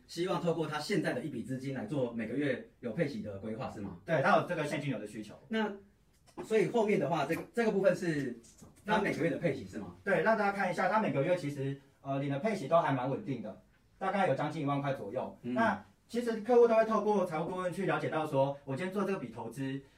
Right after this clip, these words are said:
Speaker 2: 所产生出来的利息，我要怎么用可以发挥出最大的效果？
Speaker 1: 嗯，就是用钱，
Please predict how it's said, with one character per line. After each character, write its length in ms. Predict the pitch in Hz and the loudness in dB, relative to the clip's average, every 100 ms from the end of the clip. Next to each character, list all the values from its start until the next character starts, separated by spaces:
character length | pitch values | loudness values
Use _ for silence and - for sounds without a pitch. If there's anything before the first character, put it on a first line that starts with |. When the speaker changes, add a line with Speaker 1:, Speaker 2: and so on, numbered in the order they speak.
| _ - | _ -6
Speaker 2:
所 160 | 208 | -2
产 180 | 190 151 | 0 0
生 140 | 180 | 0
出 140 | 175 170 | -2 0
来 180 | 123 127 | 2 0
的 260 | 123 117 175 | -4 -2 -2
利 100 | 202 | -2
息， 340 | - 107 107 135 | -4 -10 -12 0
我 80 | |
要 100 | 170 | 0
怎 80 | - | 0
么 80 | 123 | 0
用 140 | 160 | 0
可 100 | 156 | 2
以 40 | 135 | 0
发 120 | 135 | 0
挥 100 | 139 | 0
出 100 | 139 | -2
最 120 | 147 | -2
大 120 | 139 | 0
的 40 | 123 | 0
效 220 | - - | 0 -4
果？ 120 | 110 110 | -8 -12
Speaker 1:
嗯， 240 | 104 92 - _ | -10 -12 -16 _
就 120 | 156 | -4
是 80 | 190 | 0
用 120 | 190 | 0
钱， 240 | 139 131 | 0 -6